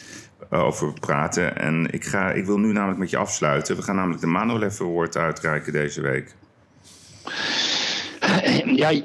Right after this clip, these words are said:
Speaker 2: kijk, jij wil afsluiten, hè? Dat, dat, ik, dat is goed. Maar ik wil nog eventjes iets, iets anders zeggen. Kijk, een vriend van mij, en het is even om de gekte aan te duiden in de E U.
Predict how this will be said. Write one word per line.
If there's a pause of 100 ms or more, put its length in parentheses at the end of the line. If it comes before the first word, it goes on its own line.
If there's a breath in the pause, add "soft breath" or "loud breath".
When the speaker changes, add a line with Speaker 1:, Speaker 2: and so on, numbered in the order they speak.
(380)
Speaker 2:
kijk,
jij
wil
afsluiten,
hè? (100)
Dat,
dat,
ik,
dat
is
goed. (100)
Maar
ik
wil
nog
eventjes (460)
iets,
iets
anders
zeggen.
Kijk, (960 loud breath)
een
vriend
van
mij, (880 loud breath)
en
het
is
even
om
de
gekte
aan
te
duiden
in
de
E
U.